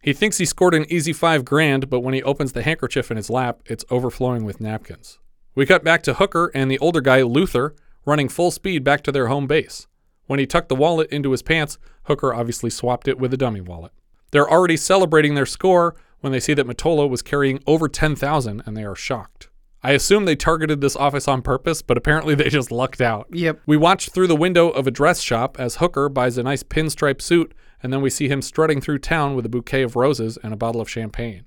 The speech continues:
Speaker 1: He says hello to the ticket taker at a local burlesque show, and he walks around the back to come in the rear entrance. Get your minds out of the gutter. <laughs> He strolls along stage right, and he's told that his girlfriend is dancing now.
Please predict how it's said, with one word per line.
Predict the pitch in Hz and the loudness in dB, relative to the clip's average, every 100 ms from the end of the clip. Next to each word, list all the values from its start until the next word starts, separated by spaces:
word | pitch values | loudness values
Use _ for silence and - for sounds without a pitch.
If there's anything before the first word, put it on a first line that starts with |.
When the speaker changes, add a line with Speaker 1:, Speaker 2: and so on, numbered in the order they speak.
| - _ _ | -20 _ _
Speaker 1:
He | - 131 | -10 -2
says | 156 135 | 0 2
hello | 151 156 160 151 | 2 2 2 2
to | 143 | 0
the | 127 | -6
ticket | - 170 - | -4 -4 -2
taker | 131 117 135 139 | -2 0 -2 -2
at | 120 | -4
a | |
local | 117 123 123 | -2 -2 -2
burlesque | 120 113 113 139 - | -2 0 0 -2 -4
show, | - 101 107 117 - - | -8 -6 -6 -8 -14 -16
and | - | -8
he | 110 | -4
walks | 117 139 - | 0 -2 -2
around | 139 135 | -2 -2
the | 120 | 0
back | 143 131 - _ _ | 2 2 -2 _ _
to | - | -10
come | - 131 | -4 -2
in | 135 | -2
the | 123 | -4
rear | 110 127 127 | -2 -2 -2
entrance. | 131 - 87 - - _ _ _ _ _ _ _ _ | -6 -8 -12 -16 -20 _ _ _ _ _ _ _ _
Get | 110 | -12
your | - | -8
minds | 107 104 92 | -8 -8 -8
out | 87 | -10
of | 82 | -12
the | - | -14
gutter. | 87 - - _ _ _ _ - - | -16 -16 -20 _ _ _ _ -20 -8
<laughs> | 233 - _ _ | -8 -8 _ _
He | - 143 | 0 0
strolls | - 196 185 | 4 4 6
along | 180 185 180 | 4 4 2
stage | - 185 175 | 2 2 2
right, | 156 196 180 - | 4 4 4 0
and | 139 | -2
he's | 135 135 | 0 0
told | - 156 | 0 0
that | 143 | 2
his | 120 | 0
girlfriend | 151 160 - 135 135 | 0 0 2 0 -2
is | 107 | -2
dancing | 131 139 120 | -4 -4 -4
now. | 131 127 90 | -4 -4 -6